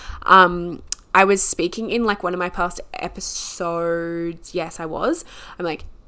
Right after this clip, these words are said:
"Has it been released?" But then I realized it's gonna be released before this. Um, about a Telegram space that I have, which is, like, just messaging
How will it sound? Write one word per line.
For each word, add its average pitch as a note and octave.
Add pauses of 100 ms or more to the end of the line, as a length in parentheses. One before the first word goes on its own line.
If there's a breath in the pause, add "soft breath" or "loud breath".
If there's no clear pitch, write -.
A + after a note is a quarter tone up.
(180)
"Has G3+
it -
been B3
released?" B3
But F3
then E3
I E3+
realized E3
it's -
gonna E3+
be D#3+
released D#3
before D#3+
this. A3+ (300 loud breath)
Um, F#3 (340)
about G3
a G3+
Telegram F#3+
space F3+
that F3+
I D#3+
have, F3+
which -
is, E3
like, -
just -
messaging E3